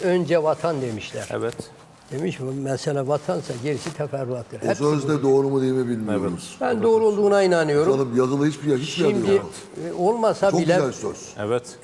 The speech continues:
Speaker 1: e,
Speaker 3: Ama hiçbir yerde
Speaker 1: Murat
Speaker 3: yok.
Speaker 1: Bey, olmasa bile fiiliyatta bunu ortaya koymuşlar. Adamlar
Speaker 3: Evet.
Speaker 1: vücutlarını ortaya koymuşlar, bedenlerini ortaya koymuşlar. Haysiyetlerini, şereflerini ortaya koymuş,
Speaker 3: Üstadım,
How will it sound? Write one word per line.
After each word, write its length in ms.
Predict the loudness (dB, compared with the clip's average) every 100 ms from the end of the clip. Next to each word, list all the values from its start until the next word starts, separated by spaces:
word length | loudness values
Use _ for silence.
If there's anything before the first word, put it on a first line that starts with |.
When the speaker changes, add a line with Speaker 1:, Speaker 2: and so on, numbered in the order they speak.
| -2
Speaker 1:
e, 300 | 0 0 -2 -8
Speaker 3:
Ama 160 | -4 -4
hiçbir 160 | -2 0
yerde 100 | 2
Speaker 1:
Murat 100 | 2
Speaker 3:
yok. 100 | 0
Speaker 1:
Bey, 140 | -2
olmasa 580 | 0 0 2 0 0 -2
bile 180 | 0 -2
fiiliyatta 760 | -2 -6 -4 -2 -2 -2 -6 -4
bunu 140 | -2
ortaya 340 | -4 -4 -2 -2
koymuşlar. 680 | -2 -6 -6 -10 -14 -16 -20 -20 -20 -20 -20 -20 -20 -20 -20 -20 -20 _ -20 -20 -20 -20 -20 -20 -6
Adamlar 420 | 0 2 4 2 0 -12 -10
Speaker 3:
Evet. 100 | -4 0
Speaker 1:
vücutlarını 520 | 0 2 2 4 4
ortaya 380 | 2 2 0 0
koymuşlar, 560 | -4 -6 -6 -6 -6 -4 -2
bedenlerini 560 | 2 2 4 2 4
ortaya 420 | 2 2 0 -2
koymuşlar. 520 | -2 -6 -8 -10 -14 -14 -20 -20 -20 -20 -6
Haysiyetlerini, 840 | -2 -2 0 0 0 2 2 0
şereflerini 560 | -2 -2 -2 -2 -2 -2
ortaya 340 | -2 2 2
koymuş, 240 | 2 0 0
Speaker 3:
Üstadım, 180 | 0